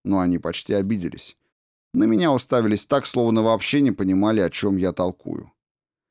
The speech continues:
В Лас-Вегас они уезжали с короткой позиции в низкокачественных ипотечных облигациях почти на триста миллионов долларов.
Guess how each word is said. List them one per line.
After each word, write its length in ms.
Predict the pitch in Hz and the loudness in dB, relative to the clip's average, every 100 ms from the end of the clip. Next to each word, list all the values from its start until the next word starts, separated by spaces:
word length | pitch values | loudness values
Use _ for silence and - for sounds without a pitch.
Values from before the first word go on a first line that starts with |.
| _ _ - | _ _ -6
В 60 | 101 | 0
Лас-Вегас 760 | 135 147 - 165 208 180 180 - | 2 2 0 0 0 2 -2 -2
они 300 | 147 151 160 | 0 2 4
уезжали 560 | 156 135 117 156 151 | 4 2 2 2 2
с 80 | 139 | 0
короткой 500 | - 135 131 117 131 | 0 2 2 0 -2
позиции 640 | 117 123 117 151 143 - 139 | 0 0 2 -2 -2 0 2
в 80 | |
низкокачественных 1000 | 120 120 127 107 123 117 117 - 110 107 104 | 2 0 -2 -2 -2 -2 -4 -2 -2 -2 -2
ипотечных 600 | 113 - 113 - 104 101 | -2 0 -2 -2 -4 -2
облигациях 680 | 95 104 139 160 - 143 - | -2 0 0 0 0 -4 0
почти 400 | 127 - - 160 | -2 -2 -2 0
на 180 | 139 | 0
триста 380 | 101 104 117 - | 0 -4 -4 -2
миллионов 480 | 107 90 87 92 92 | 0 2 2 2 0
долларов. 540 | 92 73 53 - - | -2 -4 -6 -12 -20